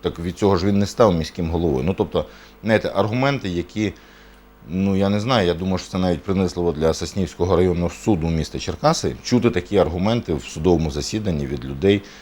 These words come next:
Тим паче, ну, ми з вами сьогодні спостерігали найдорожчого адвоката України, який цього не приховує, пишається, що його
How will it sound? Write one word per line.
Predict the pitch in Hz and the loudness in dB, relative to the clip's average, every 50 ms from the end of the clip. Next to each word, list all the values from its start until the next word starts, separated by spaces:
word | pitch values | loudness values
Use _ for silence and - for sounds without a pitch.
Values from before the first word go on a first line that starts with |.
| - - - | -20 -10 -6
Тим | 90 85 | -4 2
паче, | - 92 98 - - 87 73 - - - - - - - - - | 6 6 6 6 4 0 -2 -2 -4 -14 -20 -20 -20 -20 -14 -6
ну, | 85 85 82 | -2 0 0
ми | 85 87 82 69 62 - 62 62 | 0 0 -2 -2 -6 -10 -10 -2
з | |
вами | 78 98 104 107 98 85 | 0 2 2 2 2 0
сьогодні | - 78 78 80 87 80 | -2 -2 -2 -2 -2 -4
спостерігали | - - 71 - - 82 80 80 90 104 101 92 82 - - - - - - - | -6 -10 -12 -8 -4 -2 -2 2 4 4 4 4 4 0 -2 -8 -20 -16 -8 -2
найдорожчого | 95 117 135 139 131 104 104 104 98 101 110 110 - - - 123 120 123 113 | 2 6 6 6 6 4 4 4 4 4 2 2 0 -2 -6 -4 -4 -4 -4
адвоката | 92 85 85 80 - 82 76 73 - 69 | -4 -2 -2 0 2 2 0 0 0 -6
України, | 67 - - 78 85 101 113 120 127 127 127 - - - - - - - | -6 -6 -4 -2 -2 0 0 -2 -4 -6 -10 -16 -20 -20 -20 -20 -14 -10
який | 78 76 71 - 90 | -8 -6 -6 -6 -6
цього | 78 - 85 82 | -4 -2 -2 0
не | 85 87 82 | 0 0 -2
приховує, | - - - - - 107 113 113 110 - | -2 -4 -2 2 2 4 4 4 2 0
пишається, | - 69 - - 73 69 69 65 - 67 | 0 -4 -4 -2 -2 -2 -2 -4 -8 -12
що | - - - 71 | -14 -10 -6 -4
його | 69 69 - 71 67 60 | -4 -4 -4 -6 -8 -10